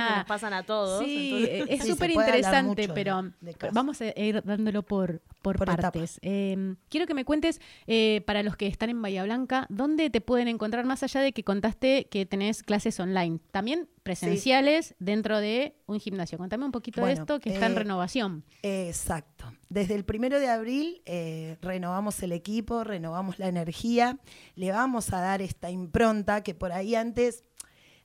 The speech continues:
Speaker 3: a mí me daba como un poco de cosa, viste, irme un
Speaker 2: Ujú.
Speaker 3: poco más, viste que yo soy media filosófica con la actividad física, para mí e-, es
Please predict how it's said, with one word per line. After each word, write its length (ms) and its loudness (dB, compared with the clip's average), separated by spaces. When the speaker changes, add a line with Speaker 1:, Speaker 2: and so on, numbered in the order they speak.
Speaker 3:
a 140 -4
mí 160 -8
me 140 -6
daba 320 4
como 200 -8
un 100 -10
poco 240 -8
de 80 -6
cosa, 280 -6
viste, 300 -6
irme 300 -4
un 60 0
Speaker 2:
Ujú. 100 2
Speaker 3:
poco 160 -4
más, 400 -2
viste 160 -18
que 100 -10
yo 160 -10
soy 140 -8
media 220 -2
filosófica 680 0
con 140 0
la 60 2
actividad 420 -4
física, 360 -4
para 200 -2
mí 240 0
e-, 160 -2
es 320 -6